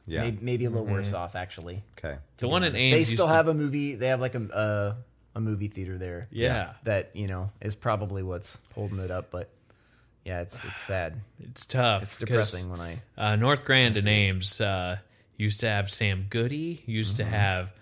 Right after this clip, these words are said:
Speaker 3: like, a bookstore, used to have mini golf.
Speaker 1: Yeah.
Speaker 3: And now I explain, well, I don't, who was I talking to? I'm like, North Grand is just turned into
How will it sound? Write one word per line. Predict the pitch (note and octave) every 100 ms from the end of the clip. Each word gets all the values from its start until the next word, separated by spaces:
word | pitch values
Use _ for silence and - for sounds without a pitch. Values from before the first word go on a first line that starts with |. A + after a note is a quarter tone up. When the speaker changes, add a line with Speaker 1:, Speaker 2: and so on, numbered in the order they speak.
| _ _
Speaker 3:
like, | A2 G2+ G2+
a |
bookstore, | G2 - C#3+ C#3 - - E3 D#3 D3 D3 C#3+
used | A#2+ G#2
to |
have | A2 F#2 - _
mini | B2 D#3 D#3
golf. | D3 D3 D#3 D#3 - - -
Speaker 1:
Yeah. | E2+ D2+
Speaker 3:
And | A#2 A#2+
now | D#3+ E3+ E3+ D3 - _ _
I | C3+ B2 - -
explain, | C3+ B2+ - D3+ G2+
well, | C3+ C3 A#2 A#2 - - - _ _ _ -
I | C3+
don't, | C3+ G2+ - - -
who | E3
was | E3 B2+
I |
talking | G2+ G2+ G#2
to? |
I'm | G#2+
like, | A2+ G2+ - - _ _ -
North | - D3+ F#3
Grand | E3+ E3 D3
is | A2+
just | - - C3 -
turned | - D3 C#3 A#2+
into | A#2+ B2 - A2+ G#2 G2